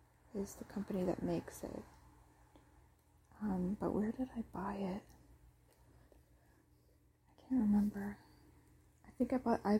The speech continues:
pretty sure I bought it online. Um, I'm having a memory of buying it, but I don't know what website it was on. That's the problem with shopping online, is, like,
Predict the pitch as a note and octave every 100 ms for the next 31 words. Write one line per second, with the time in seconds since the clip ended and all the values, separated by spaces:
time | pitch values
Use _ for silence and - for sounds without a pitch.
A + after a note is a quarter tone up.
0 | - - B3 A3+ G#3 G3+ F3+ F3 - F3+
1 | F3+ F#3+ F#3 F#3+ F#3 G3 G#3+ G#3+ - -
2 | - - - - - - - - - -
3 | - - - G3 F#3+ F#3+ G3 - - -
4 | - - - - - - - - - -
5 | - F3+ F#3 G#3 A3 F3 E3+ F3+ F#3 E3
6 | - - - - - - E3 D#3 - -
7 | F#3+ - - E3+ - - F#3+ - G3+ -
8 | G3+ - - - F#3 F#3 F3+ F3+ - -
9 | - - - - - - - - - -